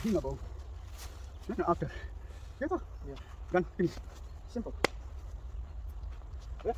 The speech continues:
Speaker 1: Nee. Erin. Nee. Erin. Kijk. Je moet niet bang zijn. Hoeveel kilo weeg je?
Speaker 2: Ja, honderdtien.
Speaker 1: Kijk, sla-, sla zo hard. Yes! Stop. Ja, toch? Nog ga je erin. Ga toe. Shit.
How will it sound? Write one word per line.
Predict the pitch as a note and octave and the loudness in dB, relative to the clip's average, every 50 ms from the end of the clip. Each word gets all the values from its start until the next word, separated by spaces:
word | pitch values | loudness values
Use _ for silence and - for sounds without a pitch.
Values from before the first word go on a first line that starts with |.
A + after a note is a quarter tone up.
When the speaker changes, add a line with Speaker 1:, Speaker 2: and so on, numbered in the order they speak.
| - - - - - - | 0 -4 -4 -4 0 2
Speaker 1:
Nee. | - - - - - - - - - - - - - - | 4 4 4 2 0 -4 -4 -4 -6 -4 -6 -6 -4 4
Erin. | - A3 A#3 - - E4+ E4+ - - - - - - - | 8 8 8 12 12 10 10 10 4 -6 -6 -4 0 4
Nee. | D4+ D4+ D#4 - - - - - - - - - | 4 4 4 2 -2 -6 -8 -8 -8 -8 -8 -2
Erin. | - D#3+ F#3 F#3 - - - - | 0 2 4 4 2 2 0 -2
Kijk. | - D3+ - - - - - - - - | -2 -2 -2 -2 -6 -8 -8 -8 -8 -6
Je | - D3 | -4 0
moet | A#3 D4 | 0 4
niet | C#4+ | 6
bang | G3 C#4 - | 6 6 6
zijn. | - D3 - - - - - - | 4 0 -4 -4 -6 -6 -6 -4
Hoeveel | - F3+ G#3+ A3+ | -2 -2 6 10
kilo | B3+ A3+ | 12 12
weeg | A3 A#3+ - | 12 12 10
je? | - - - - - - - - - | 8 2 -2 -4 -8 -8 -8 -8 -6
Speaker 2:
Ja, | - C4+ C4 B3+ - | -6 -6 -6 -6 -4
honderdtien. | C4+ C#4 C#4 - - - - - F3+ F#3+ - - - - - - - - - - | -4 -4 -4 -6 -6 -8 -8 -6 -6 -6 -6 -6 -6 -6 -8 -8 -8 -8 -6 -6
Speaker 1:
Kijk, | - - - | 8 8 8
sla-, | - D#3 - | 8 8 6
sla | - - G#3 | 6 6 8
zo | G3+ | 10
hard. | F#3 - - - - - - - | 8 8 6 2 -4 -4 12 12
Yes! | G4 F4 - - - - - - - - - - - - - - - | 12 12 12 12 8 4 2 2 0 0 -2 -4 -8 -8 -8 -6 -4
Stop. | - - - - - - - - G#4+ G4 - - - G3 - | 4 4 4 4 4 8 10 10 12 12 8 6 0 -2 4
Ja, | - F3 | 4 8
toch? | - D#4 - - - - - - - - - - - - - - - - - - - - - - | 8 8 6 4 -2 -8 -8 -6 -6 -6 -6 -8 -8 -10 -10 -10 -10 -10 -10 -10 -10 -12 -4 2
Nog | - E3 - | 4 6 6
ga | E3 | 8
je | D#3 | 6
erin. | D#3+ D3+ - - - - | 6 2 0 -2 0 6
Ga | A3+ | 8
toe. | F#4+ G#4 - - - - - - - - - | 10 10 8 8 4 0 0 0 -2 0 12
Shit. | - A4 | 12 12